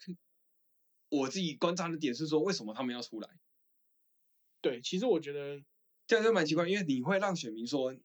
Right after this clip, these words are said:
Speaker 1: 就是像刚刚领导在说的，
Speaker 2: 嗯。
Speaker 1: 你看又是两党对决。
Speaker 2: 对。
Speaker 1: 但是其实在万华发生的这一场罢免案，
Speaker 2: 没有。
Speaker 1: 是无党对抗无党。
Speaker 2: 对，但是其中一个无党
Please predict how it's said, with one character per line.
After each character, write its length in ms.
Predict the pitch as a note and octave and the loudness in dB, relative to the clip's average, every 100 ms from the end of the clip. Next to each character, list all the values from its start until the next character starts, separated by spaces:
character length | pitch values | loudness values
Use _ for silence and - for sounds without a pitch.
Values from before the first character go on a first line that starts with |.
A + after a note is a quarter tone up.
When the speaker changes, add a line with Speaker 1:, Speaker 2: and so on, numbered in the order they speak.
| _ | _
Speaker 1:
就 140 | - D#3+ | -4 -2
是 140 | D#3 | 0
像 260 | E3 D3+ B2+ | 2 0 2
刚 120 | C#3 | 0
刚 100 | C#3 | 2
领 100 | B2+ | 0
导 120 | A2 | 2
在 120 | A#2 | 0
说 200 | A#2 G#2+ | -2 -4
的， 160 | G#2 F2+ | -4 -6
Speaker 2:
嗯。 60 | - _ - | -12 _ -8
Speaker 1:
你 80 | |
看 260 | A#2+ C#3 A#2+ - | 0 0 -2 0
又 120 | D3+ | 0
是 140 | C3+ | 2
两 160 | G#2+ G#2 | -4 -4
党 140 | F#2+ | -6
对 120 | G2+ | -6
决。 200 | F#2+ - _ _ _ _ _ | -8 -12 _ _ _ _ _
Speaker 2:
对。 100 | - | 0
Speaker 1:
但 80 | G#3 | 2
是 220 | G#3 G#3 | 4 2
其 200 | - F3+ | 2 0
实 160 | G3+ G3 | 0 0
在 120 | G3+ | 2
万 220 | G3 F3+ | 2 2
华 200 | B2+ A#2 | 2 -2
发 160 | A#2+ B2+ | 0 -2
生 140 | C3+ | -2
的 120 | B2+ A2+ | -2 0
这 80 | A#2+ | -2
一 60 | |
场 200 | B2 G2 | -4 -4
罢 140 | A#2+ A#2 | -4 -2
免 180 | F#2+ | -4
案， 300 | G2 A2 F#2+ - _ _ | -4 -6 -6 -12 _ _
Speaker 2:
没 100 | - | -4
有。 60 | C#3+ | 2
Speaker 1:
是 60 | G3 | 4
无 220 | C#4+ F#3+ | 6 6
党 280 | G3 C3 A#2 | 6 2 0
对 160 | E3 | -2
抗 200 | D3+ D3+ | -2 -4
无 200 | A#2 A#2 | -4 -4
党。 200 | A#2 F#2 F2 - _ _ _ | -4 -6 -8 -18 _ _ _
Speaker 2:
对， 300 | D3+ C#3 C3 _ _ _ _ _ _ _ | -2 -2 -6 _ _ _ _ _ _ _
但 120 | A3 | 2
是 80 | A3 | 2
其 220 | G3+ G3 | 2 2
中 180 | F#3+ G#3+ | 6 6
一 60 | G3 | 6
个 140 | F3 | 4
无 180 | D#3+ E3 | 4 2
党 180 | D#3+ | 2